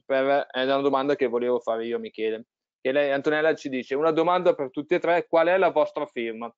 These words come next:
Ovvero un fotografo ha una sua firma attraverso la quale si può riconoscere?" E la mia domanda era: "Quali sono", Michele, inizia Michele, "quali sono le basi della tua fotografia?"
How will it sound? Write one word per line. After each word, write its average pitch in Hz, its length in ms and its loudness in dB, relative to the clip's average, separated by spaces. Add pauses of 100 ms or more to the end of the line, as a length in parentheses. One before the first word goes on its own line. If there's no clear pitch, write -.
(260)
Ovvero 147 360 0
un 147 100 -2
fotografo 160 560 2
ha 151 60 4
una 147 180 -4
sua 147 280 0
firma 143 380 -4
attraverso 135 500 -4
la 127 140 -2
quale 131 400 -2
si 127 180 -12
può 127 160 -2
riconoscere?" 139 720 -2 (120)
E 127 80 -8
la 131 80 0
mia 147 120 2
domanda 147 460 2
era: 135 240 4
"Quali 156 320 2
sono", 151 340 2
Michele, 139 340 -2
inizia 131 360 -2
Michele, 135 380 -6
"quali 151 200 0
sono 151 240 -4
le 131 300 -2
basi 135 420 0
della 120 220 -6
tua 127 220 -4
fotografia?" 107 600 -10